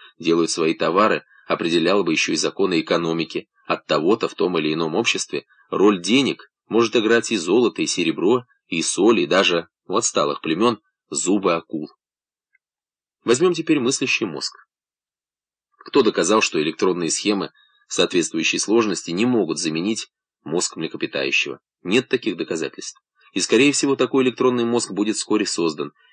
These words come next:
Питаться он будет не глюкозой, а электроэнергией, и сможет мыслить в миллионы, миллиарды раз быстрее человеческого мозга.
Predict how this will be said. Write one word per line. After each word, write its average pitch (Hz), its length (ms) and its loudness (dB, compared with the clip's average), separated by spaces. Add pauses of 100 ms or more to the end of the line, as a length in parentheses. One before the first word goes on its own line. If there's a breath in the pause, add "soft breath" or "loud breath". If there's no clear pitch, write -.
Питаться 95 360 0
он 92 100 -2
будет 92 240 -2
не 98 100 -2
глюкозой, 90 600 -2 (200 soft breath)
а 76 140 0
электроэнергией, 85 880 -2 (300)
и - 120 0
сможет 131 380 0
мыслить 110 380 0
в 85 140 -8
миллионы, 98 580 2
миллиарды 113 800 2
раз 85 220 0
быстрее 85 540 -2
человеческого 76 680 -6
мозга. 69 380 -10